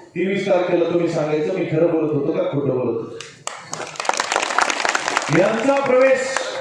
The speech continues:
हा कुठं झालेला आहे? हा शिवसेनेत झालेला आहे. तेवीस तारखेचा निकाल बघा.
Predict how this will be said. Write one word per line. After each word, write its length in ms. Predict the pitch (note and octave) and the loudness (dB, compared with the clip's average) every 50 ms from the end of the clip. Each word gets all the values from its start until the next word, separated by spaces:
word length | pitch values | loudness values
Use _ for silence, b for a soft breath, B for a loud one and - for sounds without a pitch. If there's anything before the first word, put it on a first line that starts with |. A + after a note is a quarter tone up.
| - - - - - - | -8 -8 -10 -10 -6 -2
हा 100 | E3 F3 | 0 0
कुठं 340 | G3+ G#3 G3+ G#3+ G#3+ B3+ B3+ | 0 0 0 0 2 2 2
झालेला 360 | G#3+ G3+ F#3 F#3+ G3+ G#3+ A3 | 2 2 0 0 0 0 0
आहे? 80 | A#3+ - - - - - - - - - - - - | 0 0 -2 -4 -6 -8 -8 -10 -12 -12 -10 -6 -4
हा 80 | C#3+ - | -2 -2
शिवसेनेत 500 | - G#3+ A3 A3+ - A3 A3 G#3+ G#3 F#3 | 0 0 0 0 2 2 2 2 0 0
झालेला 340 | F3 F3 E3 E3+ D#3+ D#3+ | 0 2 2 2 2 2
आहे. 400 | D3+ C#3+ - - - - - - - - | 0 -2 -2 -4 -6 -8 -10 -12 -10 -6
तेवीस 400 | E3 F3 F#3+ G#3 G#3+ G#3 G#3 G#3 | -2 -2 0 0 0 0 0 0
तारखेचा 380 | G3+ F#3+ G3 F#3+ F#3 F#3 F#3+ | 0 0 0 0 0 2 2
निकाल 300 | F3+ F3+ F3 F3+ F#3 E3+ | 2 2 2 2 2 2
बघा. 600 | E3+ E3+ D#3+ D#3 D3+ D3 D3 - - - - - | 2 2 2 2 2 2 2 0 -2 -8 -8 -12